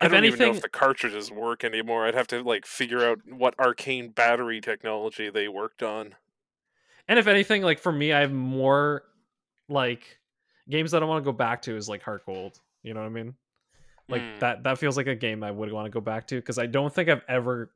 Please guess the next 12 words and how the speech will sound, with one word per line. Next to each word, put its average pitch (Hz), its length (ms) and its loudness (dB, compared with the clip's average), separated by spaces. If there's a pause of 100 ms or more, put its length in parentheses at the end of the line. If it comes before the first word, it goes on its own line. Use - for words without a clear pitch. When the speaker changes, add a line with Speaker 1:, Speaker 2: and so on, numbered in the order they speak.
Speaker 2:
completed, 127 540 -6
completed 147 420 0
it. 165 160 2 (1300)
Like, 127 200 0
I, 120 280 2 (540)
<laughs> - 600 -6
I 151 60 4
get 156 200 4
through, 202 140 2
like, 190 140 6
one 135 220 4
ha, 147 180 -2